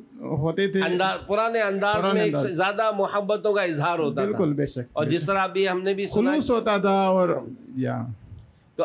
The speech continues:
Speaker 2: اب بھی اگر یہ چیزیں رائج کی جائے، اس کی کمی محسوس ہوتی ہے، اس کی کمی محسوس ہوتی ہے، ملنا جلنا نہ، لیکن اس میں کیا ایسا نہیں ہوگا؟ میں آپ سے عرض کروں گا کہ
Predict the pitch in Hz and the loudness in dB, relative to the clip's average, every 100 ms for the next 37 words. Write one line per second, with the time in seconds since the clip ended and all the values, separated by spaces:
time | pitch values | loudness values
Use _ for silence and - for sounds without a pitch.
0 | - 202 196 196 277 277 202 240 226 220 | -2 -4 -2 0 2 2 0 0 0 0
1 | 220 208 180 208 214 208 143 147 165 185 | -2 -2 -2 0 0 0 -2 -2 0 -2
2 | 180 185 165 170 196 226 - - 254 - | -6 -6 -2 0 0 -4 -8 -8 -6 -2
3 | 175 226 208 151 - 143 127 113 - 101 | -2 -2 0 -2 -2 -10 -10 -14 -14 -16
4 | 98 95 _ _ _ - 151 151 196 175 | -18 -20 _ _ _ -6 -4 -2 -2 0
5 | 170 196 196 175 165 165 160 165 196 190 | 2 2 2 0 -2 -6 -6 -6 -2 0
6 | 156 165 175 185 160 165 175 180 170 170 | 2 2 2 2 0 0 0 0 0 -2
7 | 190 220 262 254 - 247 262 262 220 196 | -2 -4 -4 -6 -6 -8 -4 0 0 -2
8 | 247 240 247 247 208 208 202 185 170 170 | -2 0 0 2 2 0 0 -2 -2 -2
9 | 160 - 151 143 151 165 - _ _ _ | -4 -4 -6 -2 -2 -4 -10 _ _ _
10 | _ - 220 240 240 | _ -2 2 4 2